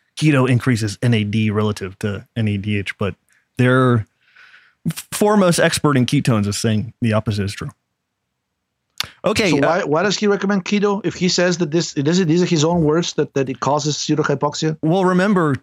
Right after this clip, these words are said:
Speaker 1: not that many people think N A D relative to N A D H is, like, a good thing. Like Ray was saying, any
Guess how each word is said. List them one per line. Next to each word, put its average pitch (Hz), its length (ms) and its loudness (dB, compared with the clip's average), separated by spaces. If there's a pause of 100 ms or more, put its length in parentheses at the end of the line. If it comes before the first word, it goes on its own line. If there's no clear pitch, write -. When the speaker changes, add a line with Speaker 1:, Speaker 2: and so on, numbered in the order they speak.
(120)
Speaker 1:
not 156 300 0
that 185 120 2
many 185 200 2
people 160 280 2
think 156 440 -2
N 143 120 2
A 151 120 2
D 139 260 2
relative 131 460 0
to 123 80 -2
N 127 80 0
A 131 100 2
D 123 200 0
H - 340 -2
is, 107 100 -4
like, 120 140 0
a 110 60 -2
good 127 260 -2
thing. 95 360 -6
Like 117 160 -4
Ray 143 200 0
was 165 160 0
saying, 131 420 0 (320)
any 151 380 2